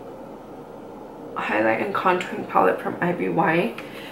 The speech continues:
that we did also receive in BoxyCharm quite some time back. I really just like it 'cause this one's not too dark or too intense, so I can just lightly brin-,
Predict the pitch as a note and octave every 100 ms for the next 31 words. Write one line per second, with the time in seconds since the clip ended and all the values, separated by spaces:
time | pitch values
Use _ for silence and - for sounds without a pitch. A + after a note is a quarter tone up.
0 | - - - F#3 F#3 F#3+ - E3+ E3+ F3
1 | E3 E3 F3 E3+ E3+ E3+ E3 E3 E3+ E3+
2 | F#3+ E3+ F3 - - - - - - -
3 | - B3+ B3+ - A3+ - A#3+ - - -
4 | - - - - - - - - - -
5 | - - - - - - - - - -
6 | - G#3+ A3 B3+ C#4 B3+ A#3 - F3 F3
7 | G3+ G3+ G3+ G3 G3 G3+ A#3+ A3+ G#3+ G3
8 | - - G#3 A3+ A3+ A3+ A3+ B3 - -
9 | F#3+ F#3 - G3+ G3 F#3+ - G3 A#3 -
10 | - - - - - - - - F#3+ F#3+
11 | A3+ A3 - F3+ F3+ F#3+ F3+ F3 E3